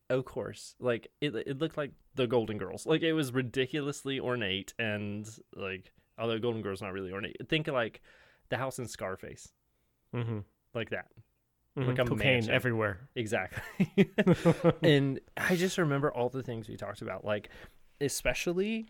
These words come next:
Speaker 1: the weirdest stuff was always sitting, and how,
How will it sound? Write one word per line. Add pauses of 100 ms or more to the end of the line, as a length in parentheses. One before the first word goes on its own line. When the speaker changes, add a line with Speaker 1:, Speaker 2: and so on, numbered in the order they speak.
(160)
Speaker 1:
the
weirdest
stuff
was
always (140)
sitting, (560)
and
how,